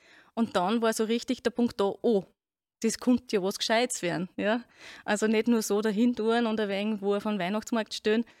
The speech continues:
sondern wirklich erstens einmal das Gewerbe gescheit ordentlich anmelden, auf die Wirtschaftskammer gehen, äh, Gewerbeschein machen und,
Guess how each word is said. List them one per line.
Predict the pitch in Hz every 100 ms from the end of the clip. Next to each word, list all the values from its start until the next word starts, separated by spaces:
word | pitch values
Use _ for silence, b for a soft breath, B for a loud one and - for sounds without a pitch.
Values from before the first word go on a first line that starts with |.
| b
sondern | - 214 202 196
wirklich | 202 - 254 262 240 - _ _
erstens | 185 196 233
einmal | 214 190
das |
Gewerbe | - 175 175 233
gescheit | - 208 214
ordentlich | 202 233 240 202
anmelden, | 226 247 247 277 294
auf | 262 -
die | 214
Wirtschaftskammer | - 254 - 240 254
gehen, | 254 240 247 262 B B B B -
äh, | 208 202
Gewerbeschein | 190 202 196 240 240 233 247
machen | 240 247 - 247
und, | - 220 220 220 220 - -